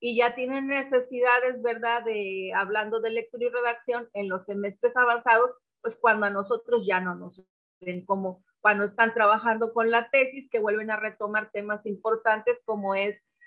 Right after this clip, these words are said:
lo de la citación, lo de las referencias, lo de la misma redacción, ¿no? Cuidar, este, el uso de, no sé, de marcadores, este, discursivos,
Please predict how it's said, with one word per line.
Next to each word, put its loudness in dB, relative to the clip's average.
lo 6
de 2
la 2
citación, -2
lo 0
de -4
las -4
referencias, -2
lo 0
de -2
la -4
misma 0
redacción, -2
¿no? -4
Cuidar, -2
este, 0
el 0
uso 6
de, -2
no -8
sé, -4
de -2
marcadores, 4
este, -2
discursivos, 0